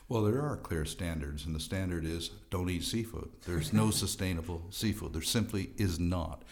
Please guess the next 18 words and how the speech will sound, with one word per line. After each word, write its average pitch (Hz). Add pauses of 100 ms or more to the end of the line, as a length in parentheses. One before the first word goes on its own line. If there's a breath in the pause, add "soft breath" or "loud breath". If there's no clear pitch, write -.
(460 loud breath)
Doctor 104
Boris 95
Worm 107
and 80
Doctor 82 (460)
Daniel 90
Pauly, 123
who 95
are 82
the 78
two 101
most 87
foremost 92 (120)
fisheries 107
scientists 104
in 98
the 92
world, 98